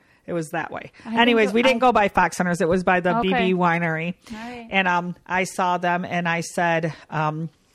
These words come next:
Speaker 1: she was younger. And I said, "Were you still in, like,"
Speaker 2: It, it was for sure. The boy sat in the front seat with you 'cause I just kept staring at him 'cause I was so scared.
Speaker 1: Well, why'd you, you jumped in the back?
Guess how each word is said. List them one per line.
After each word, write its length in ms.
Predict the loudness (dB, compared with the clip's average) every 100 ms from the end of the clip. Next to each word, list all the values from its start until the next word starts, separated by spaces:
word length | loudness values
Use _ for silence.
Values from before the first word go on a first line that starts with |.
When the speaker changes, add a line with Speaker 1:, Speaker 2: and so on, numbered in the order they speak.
| -16
Speaker 1:
she 160 | 0 0
was 200 | 2 -2
younger. 480 | -4 -6 -10 -12 -14 -20 -20 -20 -20 -10
And 120 | -6
I 60 | -4
said, 340 | -4 -4 -6 -12 _ _ _ -6
"Were 100 | -6
you 80 |
still 220 | -2 0 0
in, 80 |
like," 160 | -2 -6 -10 -20 -16 -12
Speaker 2:
It, 200 | -12 -14 _ _
it 160 | -2 2
was 160 | 2 0 -8 -8
for 200 | -6 -4
sure. 580 | -4 -2 2 2 2 -4
The 180 | -2 0
boy 380 | 2 4 4 2
sat 220 | 2 2
in 60 | 2
the 80 |
front 320 | -2 -2 -2 -2
seat 200 | -4 -2
with 180 | -4 -4
you 140 | -6
'cause 140 | -4 -2
I 80 |
just 140 | -2 -2
kept 200 | -6 -6
staring 400 | -12 -8 -4 -4
at 60 | -2
him 180 | -2
'cause 140 | -2 0
I 80 | 0
was 160 | 0 -4
so 380 | -2 -2 0 -2
scared. 580 | -6 -10 -6 -4 -2 0
Speaker 1:
Well, 120 | 2
why'd 340 | 4 2 0
you, 80 | -6
you 180 | -6 -2
jumped 300 | 0 0 -2
in 80 | -2
the 60 |
back? 440 | -2 0 0 -2